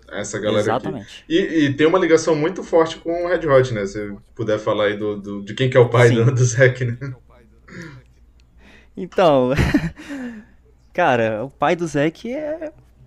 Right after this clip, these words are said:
Speaker 2: simplesmente o grandioso Jack Irons, cara, que tava ali no,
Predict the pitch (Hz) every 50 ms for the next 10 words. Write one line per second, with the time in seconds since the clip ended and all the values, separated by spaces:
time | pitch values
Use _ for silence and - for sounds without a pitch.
0 | _ _ - - 226 233 247 233 202 - 180 190 208 - - 247 240 240 202 202
1 | 196 208 208 - 196 175 180 196 202 226 226 220 220 214 214 - _ - 143 156
2 | 175 170 - - 160 147 139 135 127 123 - - - 98 - - - - 127 123
3 | 135 131 127 131 139 139 139 131 127